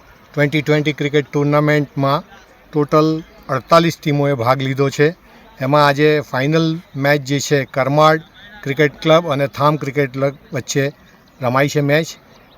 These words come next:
એના ઉદ્ઘાટન પ્રસંગે અહીં ટોસ કરીને મને આમંત્રિત કર્યો છે,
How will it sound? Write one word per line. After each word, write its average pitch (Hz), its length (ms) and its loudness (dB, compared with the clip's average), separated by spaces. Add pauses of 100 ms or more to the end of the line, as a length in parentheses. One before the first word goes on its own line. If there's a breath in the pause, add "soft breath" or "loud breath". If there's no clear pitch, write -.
એના 143 360 0
ઉદ્ઘાટન 143 540 -2
પ્રસંગે 143 600 -2 (680)
અહીં 135 280 -2 (120)
ટોસ 139 240 2
કરીને 143 720 0 (240)
મને 135 240 -2
આમંત્રિત 139 460 -2
કર્યો 143 280 -2
છે, 147 260 0